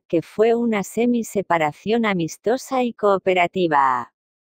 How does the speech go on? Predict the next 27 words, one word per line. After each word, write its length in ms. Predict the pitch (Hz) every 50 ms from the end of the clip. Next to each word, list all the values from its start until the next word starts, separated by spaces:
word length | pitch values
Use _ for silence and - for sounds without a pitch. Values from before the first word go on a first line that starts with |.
| _ _ _ _ _ _ _
La 200 | - 180 175 165
Federación 880 | - - - 175 165 165 160 147 143 - - - 185 202 220 220 214 185
verá 320 | 175 165 165 185 208 208
que 120 | - - 196
los 200 | 180 170 160 160
grupos 460 | 156 175 220 240 - - 240 220 -
segregados 760 | - 208 196 185 170 156 151 170 202 233 233 233 220 214 -
se 160 | - 185 170
vuelven 480 | 160 190 226 240 226 214 220 202 185 -
cada 320 | - 185 175 165 151 147
vez 260 | 160 190 214 - -
más 320 | 180 180 202 233 240 - -
comunes, 720 | - 190 180 175 185 190 165 143 135 135 131 139 - - _ _
y 160 | - 180 170
algunos 640 | 151 143 131 139 165 202 226 214 202 196 190 175
de 180 | 165 160 175 202
ellos 380 | 233 220 214 220 208 202 -
estarán 500 | 190 180 - - 170 160 170 190 220 214
más 260 | 196 190 214 240 233 214
descontentos 920 | 214 202 196 - - 175 165 156 147 - 208 240 254 240 - 240 220 208
de 120 | 196 185 180
lo 120 | 175 170
que 180 | - - 175 170
cualquiera 600 | - 165 156 147 147 - - 196 220 240 240 220
podría 640 | - - 185 175 165 170 214 254 269 262 247 226 208
haber 300 | 190 180 202 247 269 -
previsto. 920 | - 262 262 247 226 214 190 - - - - 151 139 135 127 120 113 -